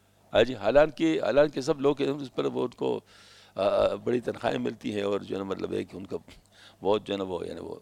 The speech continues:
بہت، لیکن ایمان کے لحاظ سے برائی ہے۔ اب یہ جو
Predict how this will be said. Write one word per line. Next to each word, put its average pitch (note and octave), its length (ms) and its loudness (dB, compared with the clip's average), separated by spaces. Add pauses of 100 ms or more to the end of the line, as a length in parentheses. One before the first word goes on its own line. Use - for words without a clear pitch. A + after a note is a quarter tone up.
(100)
بہت، - 220 -10 (340)
لیکن D3+ 420 2 (400)
ایمان D3 320 2
کے C3 140 0
لحاظ E2 260 -2
سے C3 100 -8
برائی F3+ 360 -6
ہے۔ - 40 -12 (480)
اب A#2+ 160 -6
یہ G3+ 160 -2
جو F3 220 2